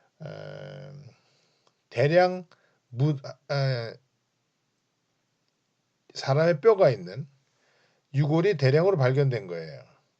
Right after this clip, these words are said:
그래서, 어, recently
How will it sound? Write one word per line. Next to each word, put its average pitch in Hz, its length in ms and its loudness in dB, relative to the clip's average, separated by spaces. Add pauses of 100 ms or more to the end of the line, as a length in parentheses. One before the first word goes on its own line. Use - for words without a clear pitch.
(160)
그래서, 127 580 -4 (800)
어, 135 200 0
recently 196 500 0